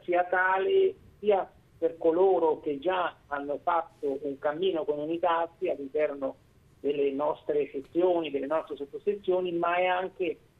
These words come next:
una proposta a chi in qualche modo vuole conoscere la realtà dell'Unitarsi, quindi l'essere in questi,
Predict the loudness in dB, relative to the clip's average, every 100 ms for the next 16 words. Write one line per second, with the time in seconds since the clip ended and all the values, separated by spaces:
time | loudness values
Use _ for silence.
0 | _ -6 -4 -4 -6 -2 -2 2 2 2
1 | -2 -4 -4 -4 -6 -8 -6 -8 -6 -6
2 | -8 _ _ -18 -4 -4 2 2 2 2
3 | 2 2 2 2 0 _ _ _ 0 2
4 | 4 2 -2 -4 -4 -4 0 0 0 -4
5 | -4 -2 -2 -2 -2 -2 -4 -4 -10 -8
6 | -6 -6 -8 -12 -8 -4 0 2 2 0
7 | 0 2 2 -2 -6 -20 -20 -20 -8 -6
8 | -6 -8 -10 -6 -4 -4 -4 -6